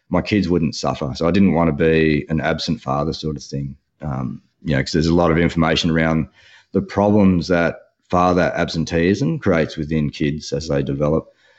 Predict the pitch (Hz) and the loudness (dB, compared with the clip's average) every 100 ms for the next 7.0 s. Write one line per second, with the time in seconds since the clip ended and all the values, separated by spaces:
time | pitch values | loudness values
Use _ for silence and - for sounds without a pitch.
0 | _ _ _ _ 67 62 57 - - 101 | _ _ _ _ -8 -6 -8 -12 0 2
1 | 87 82 90 98 92 101 90 71 82 71 | 4 4 2 2 2 2 2 2 0 -2
2 | - _ _ - - 92 85 - 78 - | -6 _ _ -4 -2 0 0 0 -4 -2
3 | 90 95 127 - - _ _ _ _ _ | 0 0 0 -6 -14 _ _ _ _ _
4 | _ _ _ 113 123 123 147 98 98 80 | _ _ _ 2 2 4 4 2 2 0
5 | 80 78 - 87 87 82 104 104 85 80 | -2 -6 -4 -2 0 -2 0 2 2 0
6 | 73 - 82 67 76 71 - 82 73 | -2 -4 -2 0 0 -2 -2 0 0